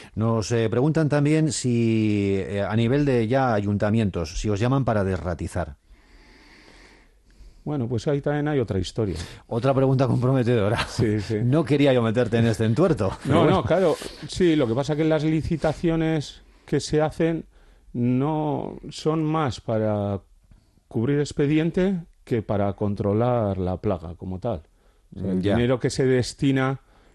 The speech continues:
Speaker 2: no es el que se debería.
Speaker 1: Ujú.
Speaker 2: El control municipal de, hay municipios que sí, ¿eh? Que lo llevan muy bien, pero la mayoría,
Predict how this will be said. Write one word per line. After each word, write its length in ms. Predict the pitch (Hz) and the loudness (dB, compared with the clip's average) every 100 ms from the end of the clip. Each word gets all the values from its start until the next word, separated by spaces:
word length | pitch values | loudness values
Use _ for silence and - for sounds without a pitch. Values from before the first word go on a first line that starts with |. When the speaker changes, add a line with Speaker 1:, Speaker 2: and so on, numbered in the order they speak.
| _ | _
Speaker 2:
no 180 | 117 123 | -2 0
es 120 | 123 | 0
el 100 | 110 | -4
que 100 | 95 | -4
se 140 | - | -2
debería. 440 | 87 87 87 107 85 92 - | -2 0 0 -2 -4 -10 -8
Speaker 1:
Ujú. 400 | 85 82 120 104 73 | -4 -2 0 -2 -2
Speaker 2:
El 260 | 95 90 92 | -6 -6 -6
control 420 | 98 98 107 120 | -4 -2 -2 0
municipal 640 | 117 120 - 113 123 117 | 0 -2 -4 -2 -2 0
de, 580 | 120 120 120 117 117 113 - - _ _ _ - | 0 0 0 -2 -2 -6 -12 -20 _ _ _ -4
hay 180 | 98 107 | 0 2
municipios 500 | 110 117 131 127 156 | 0 -2 -2 -2 -2
que 120 | - 92 | -4 -4
sí, 180 | 113 87 | -2 -2
¿eh? 120 | 104 | -4
Que 80 | 98 | -4
lo 80 | 87 | -2
llevan 240 | 107 101 | -2 -2
muy 120 | 87 | -4
bien, 280 | 90 110 80 | -4 -4 -6
pero 180 | 90 87 | -8 -8
la 140 | 85 | -6
mayoría, 760 | 85 87 85 90 104 110 123 | -6 -4 -4 -2 0 0 0